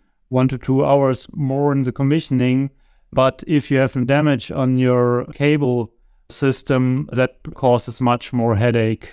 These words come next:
to the operator later on, because then you have an unplanned outage where you have to replace cables quickly. Often the cable is not only damaged on one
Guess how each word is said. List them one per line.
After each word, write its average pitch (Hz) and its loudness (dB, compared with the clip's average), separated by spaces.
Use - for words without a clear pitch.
to 131 -2
the 117 -2
operator 117 0
later 127 2
on, 123 2
because 127 0
then 131 2
you 123 2
have 120 0
an 139 -4
unplanned 143 -2
outage - -2
where 127 2
you 127 4
have 127 0
to 123 -2
replace 131 -2
cables 135 -2
quickly. 165 0
Often 120 -4
the 117 0
cable 127 0
is 117 -2
not 131 2
only 127 0
damaged 123 0
on 120 0
one 139 -2